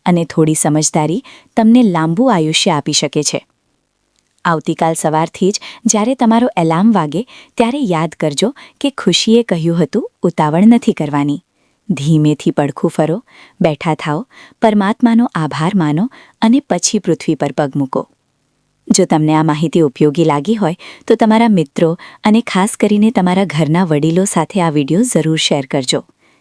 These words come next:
તમારો એક શેર કદાચ કોઈનો જીવ બચાવી શકે છે.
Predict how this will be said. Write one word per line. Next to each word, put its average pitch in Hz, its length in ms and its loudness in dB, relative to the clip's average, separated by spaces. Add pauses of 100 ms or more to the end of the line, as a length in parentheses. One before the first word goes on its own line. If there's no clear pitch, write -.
(160)
તમારો 147 380 0
એક 151 220 0
શેર - 300 0 (340)
કદાચ 214 320 0
કોઈનો 170 340 0
જીવ 165 260 0
બચાવી 139 380 -2
શકે 135 300 -2
છે. - 240 -6